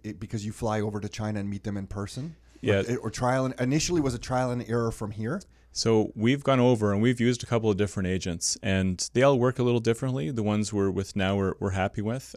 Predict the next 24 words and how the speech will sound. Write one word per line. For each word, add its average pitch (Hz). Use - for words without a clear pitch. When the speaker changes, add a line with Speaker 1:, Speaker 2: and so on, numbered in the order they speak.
Speaker 2:
Um, 87
you 98
know, -
we 107
feel 107
safe 101
sending 101
them 98
our 95
money 98
because 110
they, 101
they 107
kind 113
of, -
uh, 87
they 110
hold 113
the 107
money 98
in 90
escrow 110
as 90
well. 92